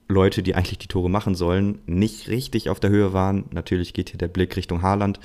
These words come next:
aber auch De Bruyne, Bernardo Silva, Doku, irgendwie nicht richtig überzeugend. Und dann brauchen sie eben lange. Trotzdem ist es ein hochverdienter Sieg.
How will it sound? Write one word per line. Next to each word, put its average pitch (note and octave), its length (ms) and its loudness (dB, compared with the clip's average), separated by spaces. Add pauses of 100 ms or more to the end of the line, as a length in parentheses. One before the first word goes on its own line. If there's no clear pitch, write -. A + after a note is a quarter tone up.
(360)
aber F#2 160 6
auch F2+ 100 4
De F2+ 120 -2
Bruyne, F#2 600 4
Bernardo F2+ 280 0
Silva, F#2 340 2
Doku, G2 480 2 (440)
irgendwie G3+ 260 2
nicht G#3 220 -2
richtig - 580 -4
überzeugend. G2+ 720 0 (800)
Und F2 80 -2
dann F2+ 80 2
brauchen F2+ 240 2
sie F#2 140 0
eben F2 120 0
lange. G2 360 2 (360)
Trotzdem - 280 -4
ist E2+ 100 -6
es - 120 -6
ein D#2+ 180 0
hochverdienter F2+ 680 2
Sieg. F2+ 380 -4